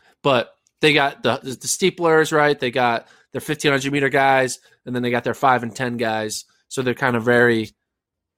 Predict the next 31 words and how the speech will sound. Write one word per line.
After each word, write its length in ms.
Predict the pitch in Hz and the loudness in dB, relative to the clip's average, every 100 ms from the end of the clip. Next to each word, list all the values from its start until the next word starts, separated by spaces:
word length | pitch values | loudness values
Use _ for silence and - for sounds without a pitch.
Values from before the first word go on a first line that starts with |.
| _ - | _ 2
all 220 | 147 139 | 4 4
over 160 | 135 123 | 2 2
the 80 | |
map 340 | 117 120 123 - - _ _ _ | 0 0 0 -2 -20 _ _ _
when 140 | 139 120 | -8 -6
it 60 | |
comes 160 | 127 117 | -4 -2
to 60 | |
that. 120 | 123 127 | -2 0
And 80 | |
then 100 | 123 | -2
Iowa 240 | 135 131 120 | 0 2 2
State, 260 | - 127 | 0 -2
obviously, 420 | - 113 - 127 107 | 0 -2 -2 -8 -4
Kurgat, 560 | 135 120 120 113 113 _ _ _ _ _ - | -2 0 2 2 2 _ _ _ _ _ -4
Kiptoo, 600 | 131 - - 117 113 110 _ _ _ - | -4 -4 -2 -2 -2 -6 _ _ _ -4
Festus 340 | 131 - 123 | -2 -2 -4
Legat. 480 | 127 110 110 110 110 _ _ | -4 0 2 2 0 _ _
They 100 | 123 | -4
have 140 | 120 123 | -2 -2
a 60 | |
good 180 | 117 127 | -2 -4
hammer 280 | 123 113 110 | -2 -6 -6
thrower, 500 | 110 117 110 110 104 _ _ - | -6 -4 -2 -4 -8 _ _ -14
and 160 | 120 | -10
David 300 | - 123 117 | -2 -2 -2
Tuu's 220 | - 123 117 | -6 -6 -4
a 60 | |
good 160 | 107 101 | -8 -8
steepler. 460 | - 117 - 110 | -6 -8 -8 -12
So 360 | 110 - 107 101 | -8 -2 -2 -4